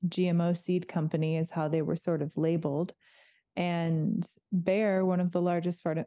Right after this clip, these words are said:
pharmaceutical companies, bought them out. And I think that there's this very insidious cycle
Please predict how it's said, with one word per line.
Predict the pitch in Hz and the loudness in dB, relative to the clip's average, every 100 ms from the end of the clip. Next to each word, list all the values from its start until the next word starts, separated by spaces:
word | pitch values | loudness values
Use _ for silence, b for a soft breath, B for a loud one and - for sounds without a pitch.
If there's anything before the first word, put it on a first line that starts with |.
| - | -4
pharmaceutical | - 175 170 - 262 240 175 | 0 2 2 2 0 0 -2
companies, | 165 160 160 165 175 | 0 0 2 0 0
bought | 160 165 | -2 -2
them | 175 208 | 0 2
out. | 233 - - _ b b b b b - | 2 0 -6 _ b b b b b -8
And | 185 190 185 - - - - | -2 0 0 -4 -14 -12 -2
I | 185 | -2
think | 190 220 214 208 | 0 2 2 2
that | 202 196 | 0 0
there's | 185 185 180 | 2 0 0
this | 185 180 185 | -2 -2 0
very | 180 180 180 - | 2 2 2 0
insidious | 170 - 175 175 165 156 165 - - - - _ _ _ _ _ _ _ | -2 -2 0 2 2 2 -2 -8 -16 -18 -20 _ _ _ _ _ _ _
cycle | - - 196 196 - 160 | -8 -2 0 0 0 0